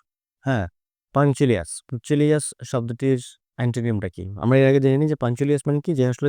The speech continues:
কি? শিষ্টাচার সম্পন্ন, মানে যে পাঞ্চুয়াল, হ্যাঁ, সে যে শিষ্টাচার সম্পন্ন, তাহলে এটার আনসারটা কি হবে? অ্যান্টোনিম হলো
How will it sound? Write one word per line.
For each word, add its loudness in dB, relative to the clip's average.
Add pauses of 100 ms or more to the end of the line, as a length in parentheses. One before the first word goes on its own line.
কি? 2 (140)
শিষ্টাচার 0
সম্পন্ন, -2 (500)
মানে -4
যে 0
পাঞ্চুয়াল, 6 (460)
হ্যাঁ, 0 (480)
সে 0
যে 4 (100)
শিষ্টাচার 0
সম্পন্ন, 0 (160)
তাহলে 2
এটার 0
আনসারটা -4
কি -4
হবে? 0
অ্যান্টোনিম -2
হলো -2